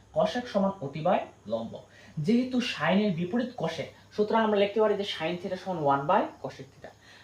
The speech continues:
আবার যেহেতু cosec-এর বিপরীত হচ্ছে সাইন, সুতরাং আমরা লিখতে পারি কি যে cosec theta সমান হচ্ছে কি one by sin theta। তাহলে আমরা already দুইটা ত্রিকোণীয় দ্বিঘাত শিখে ফেললাম। এরপরে আমাদের ত্রিগুণিত অনুপাত হচ্ছে cos theta। তো cos theta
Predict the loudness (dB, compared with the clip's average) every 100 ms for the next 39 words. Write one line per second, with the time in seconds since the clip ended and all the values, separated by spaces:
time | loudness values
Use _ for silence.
0 | -8 -2 2 4 4 0 0 4 4 2
1 | -2 0 2 0 2 0 -2 -4 -4 -4
2 | -6 -6 -6 -4 -2 -2 -4 0 2 2
3 | -4 -10 -10 -16 -12 -4 -4 -4 -6 -4
4 | -4 -6 -8 -8 -10 -4 -2 -2 0 0
5 | 0 -6 -18 -14 -14 -14 -18 -18 -18 -20
6 | -8 -4 0 2 4 4 4 4 0 -2
7 | -6 -16 -14 -8 -4 2 0 0 -8 -6
8 | -6 -4 -6 -6 -8 -8 -6 -6 -6 -10
9 | -18 -20 -14 -2 0 0 0 2 2 0
10 | 0 -2 -2 -18 -20 -20 -20 _ -20 -16
11 | 0 2 4 4 4 4 2 -4 -8 -2
12 | 2 2 2 -14 -14 -16 -18 -18 -8 -2
13 | 6 6 4 -4 4